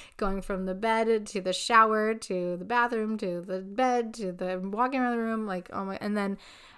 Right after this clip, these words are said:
I delivered him on hands and knees, just naked. <laughs> And I was like, Wow, if I ever had any shred of lack of self-confidence, I definitely don't have that problem anymore.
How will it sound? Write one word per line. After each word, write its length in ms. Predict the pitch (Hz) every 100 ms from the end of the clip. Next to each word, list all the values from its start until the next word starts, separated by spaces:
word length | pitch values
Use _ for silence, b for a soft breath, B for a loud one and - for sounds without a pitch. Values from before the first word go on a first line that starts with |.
| -
I 120 | 202
delivered 460 | 196 202 214 220 208
him 400 | 202 196 190 - - -
on 420 | 196 185 185 185
hands 320 | 180 190 190
and 140 | 190 190
knees, 400 | 185 180 190 214 208
just 400 | 190 185 - -
naked. 640 | 196 180 175 - 202 226 _
<laughs> 40 | -
And 220 | 226 214 277
I 120 | 269
was 280 | 269 254 - 220 -
like, 200 | 220 - B B B B B B _
Wow, 480 | 196 190 190 214 208 - -
if 240 | 196 185
I 220 | 196 208
ever 320 | - 208 214 202
had 240 | 190 214 -
any 480 | 202 214 233 240 247
shred 600 | - - 202 185 185 -
of 360 | 202 190 185 180 208
lack 320 | 196 190 190
of 80 | 196
self-confidence, 1000 | 202 185 180 190 190 190 185 180 180 - -
I 460 | 196 190 185 180
definitely 460 | 180 190 190 190 180
don't 380 | 175 185 185 185
have 180 | 185 185
that 200 | 185 180
problem 280 | 190 190
anymore. 500 | 185 185 175 175 202